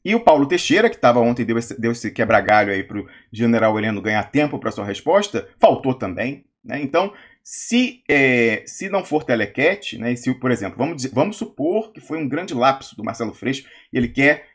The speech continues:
realmente expiar esse pecado, e até por isso ele falou ontem A I cinco com o Heleno. Eu fico desconfiado, porque ele poderia ter falado do A I cinco de verdade, do quinze noventa e cinco, vinte e quatro dezoito, et cetera,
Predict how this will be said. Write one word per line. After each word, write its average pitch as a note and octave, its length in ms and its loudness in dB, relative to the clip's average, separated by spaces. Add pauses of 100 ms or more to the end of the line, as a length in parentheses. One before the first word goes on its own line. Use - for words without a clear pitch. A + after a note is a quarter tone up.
realmente C#3 760 4
expiar C3 500 4
esse C3+ 160 -4
pecado, A#2+ 640 4
e G#2+ 40 2
até B2 180 -2
por A2+ 180 -4
isso C#3 180 0
ele C3 80 -4
falou A#2 220 0
ontem A#2+ 300 0
A A#2 100 6
I A#2 60 0
cinco - 480 -6
com B2 140 -2
o C#3+ 40 -2
Heleno. F#2 280 -2
Eu F2+ 220 -12
fico G#2+ 220 -10
desconfiado, A#2+ 640 2 (400)
porque - 140 -4
ele A2+ 80 0
poderia B2 280 0
ter D3 100 -2
falado C#3 720 4 (160)
do A2+ 120 4
A C3 40 6
I C#3 40 2
cinco C3 240 -2
de C#3+ 100 -4
verdade, C#3 640 4
do A2 120 -18
quinze G2 240 -8
noventa A2 280 -4
e D3+ 40 -6
cinco, A#2+ 360 -2
vinte F2+ 160 -12
e - 40 -20
quatro F#2+ 220 -2
dezoito, A#2+ 400 -4
et A2+ 120 -4
cetera, D3+ 380 -4